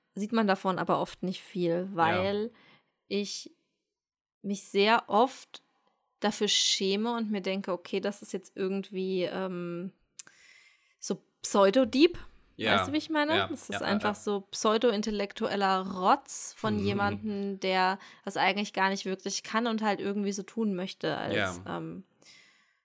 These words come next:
Speaker 1: könnte sie schreiben. Und das heißt, ich
Speaker 2: Hochstapler-Syndrom.
Speaker 1: Ja, maybe. Und das heißt, ich hab diese Sachen halt immer rausgestrichen. Und
Speaker 2: Ja.
Speaker 1: bei Talos hab ich das jetzt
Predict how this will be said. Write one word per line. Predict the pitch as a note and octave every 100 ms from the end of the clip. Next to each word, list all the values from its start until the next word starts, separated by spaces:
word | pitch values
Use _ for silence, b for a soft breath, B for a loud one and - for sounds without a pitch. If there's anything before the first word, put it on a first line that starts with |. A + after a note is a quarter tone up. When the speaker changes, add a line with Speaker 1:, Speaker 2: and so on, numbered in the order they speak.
| _
Speaker 1:
könnte | - F#3+ F3
sie | F3+
schreiben. | - - F3 F3+ E3+
Und | - F#3 F#3 F#3 F3 -
das | F#3 -
heißt, | E3+
ich | F#3+
Speaker 2:
Hochstapler-Syndrom. | G2+ G2 F2+ F#2 F2+ E2+ G#2 B B B B -
Speaker 1:
Ja, | F#3+ F#3 D#3+ D3 - E2+ D2+ F#2
maybe. | F#2 - - - B B -
Und | G#3+
das | A3
heißt, | A3+ G3+ G#3
ich | G3 - -
hab | G#3
diese | A3 G3
Sachen | A3+ B3+
halt | G3+
immer | G3 F3+
rausgestrichen. | A3 C#4+ - - - E3 - F3+
Und | D3 F#3
Speaker 2:
Ja. | G#2
Speaker 1:
bei | F#2
Talos | F#3+ F3 F#3+ A3+ -
hab | G3 F#3+
ich | G3+ -
das | F3+ F#3 - -
jetzt | F#3+ G3 - -